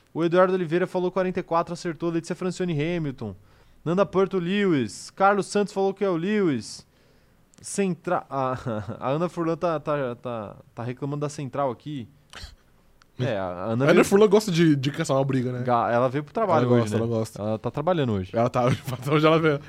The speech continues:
Speaker 2: ela compareceu.
Speaker 1: Hoje, hoje ela compareceu
Speaker 2: Compareceu.
Speaker 1: ao trabalho. Tá, tá, tá aí, importante, importante. Tá aí, tá aí, Rafael. Parabéns aí pela sua resposta
Speaker 2: Nada,
Speaker 1: positiva.
Speaker 2: cara.
Speaker 1: Espero
Speaker 2: Agora,
Speaker 1: que você erre todas as outras.
Speaker 2: agora esquece, porque agora é daqui pra frente, é, é só pra frente.
Speaker 1: Tá bom. O, o Hamilton tem chance de ganhar esse ano?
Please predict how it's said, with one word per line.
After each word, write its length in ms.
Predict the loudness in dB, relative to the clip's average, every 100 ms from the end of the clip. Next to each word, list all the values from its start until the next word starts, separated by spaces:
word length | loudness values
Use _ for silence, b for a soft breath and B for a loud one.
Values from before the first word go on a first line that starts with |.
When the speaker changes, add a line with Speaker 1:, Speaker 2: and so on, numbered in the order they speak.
| B
Speaker 2:
ela 140 | 0 2
compareceu. 440 | 4 4 4 -2
Speaker 1:
Hoje, 120 | -6
hoje 180 | -6 -4
ela 100 | -6
compareceu 380 | -6 -8 -8 -4
Speaker 2:
Compareceu. 220 | -2 0
Speaker 1:
ao 40 | -2
trabalho. 240 | -4 -6 -14 -14
Tá, 120 | -14 -10 -10
tá, 60 |
tá 140 | -8 -8
aí, 100 | -8
importante, 520 | -8 -10 -8 -8 -10
importante. 520 | -14 -14 -14 -18 -20 _ b b b b b b b b _
Tá 100 | 2
aí, 240 | 4 4 2
tá 100 | 2
aí, 100 | 2
Rafael. 300 | 0 -2 -4
Parabéns 380 | -4 -4 -6 -6
aí 80 | -8
pela 160 | -10
sua 180 | -10 -10
resposta 400 | -10 -8 -8 -8 -10
Speaker 2:
Nada, 140 | -10
Speaker 1:
positiva. 240 | -8 -6 -4
Speaker 2:
cara. 100 | -4
Speaker 1:
Espero 200 | -4 2
Speaker 2:
Agora, 180 | 4 6 6
Speaker 1:
que 40 | 4
você 60 |
erre 100 | 2
todas 280 | -2 -6 -6
as 60 | -6
outras. 160 | -4 2
Speaker 2:
agora 200 | 4 6
esquece, 380 | 4 2 0
porque 160 | -4 -4
agora 280 | 0 0 2 0
é 80 | -2 -10
daqui 300 | -10 -10 -8
pra 100 | -10
frente, 280 | -6 -6 -4 2
é, 380 | 4 4 2 0
é 40 | 0
só 120 | 0
pra 100 | -2
frente. 220 | -4 -4
Speaker 1:
Tá 100 | -4
bom. 200 | -4 -6
O, 400 | -4 -4 -2 -4
o 20 | -4
Hamilton 260 | -6 -6
tem 120 | -12 -10
chance 160 | -8
de 60 | -4
ganhar 120 | -4
esse 180 | -4 -4
ano? 200 | -4 -6